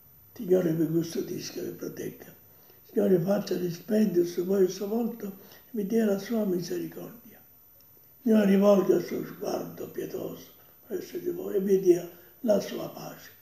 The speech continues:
E la benedizione di Dio Onnipotente, Padre, Figlio e Spirito Santo discenda su di voi, come rimanga sempre,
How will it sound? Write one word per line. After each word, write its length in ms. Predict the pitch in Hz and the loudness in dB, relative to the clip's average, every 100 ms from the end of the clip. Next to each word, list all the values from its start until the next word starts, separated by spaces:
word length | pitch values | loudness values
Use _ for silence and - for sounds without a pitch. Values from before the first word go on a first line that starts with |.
| _ _ - | _ _ -12
E 80 | - | -2
la 120 | 214 | 0
benedizione 800 | 180 180 165 165 160 202 175 170 | 4 2 2 -2 -4 -4 -4 -4
di 120 | 165 | -2
Dio 100 | 165 | -2
Onnipotente, 680 | 170 170 - - 180 - - | -2 -6 -10 -8 -10 -12 -18
Padre, 500 | 214 - 190 180 - - _ _ _ _ | -16 -8 -6 -6 -8 -20 _ _ _ _
Figlio 400 | 196 170 165 175 | -2 0 0 -2
e 40 | |
Spirito 440 | - - 170 185 - | -2 -2 -2 -2 -6
Santo 420 | - 190 170 180 | -6 -6 -4 -6
discenda 520 | 170 165 - 170 175 175 | -8 -8 -6 -6 -6 -10
su 140 | - | -8
di 100 | 185 | -6
voi, 300 | 185 196 185 180 - - - _ | -4 -2 -4 -6 -18 -20 -20 _
come 380 | - 240 208 202 | -6 -2 2 4
rimanga 560 | 180 185 190 190 180 - | 4 4 2 0 -2 -4
sempre, 720 | - - 160 151 - - | -4 -4 -4 -6 -12 -14